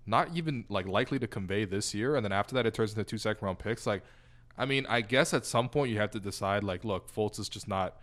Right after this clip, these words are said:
uh, able to sort of perform to the abilities that, uh, it was promised. Um,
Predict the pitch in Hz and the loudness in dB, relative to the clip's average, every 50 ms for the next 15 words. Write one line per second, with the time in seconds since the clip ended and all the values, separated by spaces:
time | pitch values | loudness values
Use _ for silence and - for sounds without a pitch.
0 | - - - - - - - 85 87 87 - - - - 104 101 104 98 104 104 | -20 -20 -20 -20 -14 -8 -6 -4 -4 -4 -6 -10 -8 -6 -4 -4 -2 -2 -4 -6
1 | - - 107 98 - 104 98 95 92 - - 101 - - 110 107 104 101 98 - | -6 -6 -8 -6 -6 -4 -6 -6 -8 -8 -10 -12 -6 -4 -2 0 0 0 -2 -6
2 | 107 101 98 92 95 98 95 95 92 95 95 92 - - 95 90 92 - - 101 | -6 -6 -6 -4 -2 -2 -2 -2 -2 -4 -6 -6 -6 -6 -6 -6 -6 -6 -6 -6
3 | 92 90 90 - - 95 92 90 - - - 104 104 110 110 110 110 - - - | -4 -4 -4 -6 -6 -8 -8 -8 -10 -6 -2 0 0 2 2 0 -2 -2 -6 -10
4 | - - - - - - - - - 87 87 87 85 - 98 | -16 -20 -20 -20 -20 -20 -18 -12 -10 -8 -6 -6 -6 -8 -8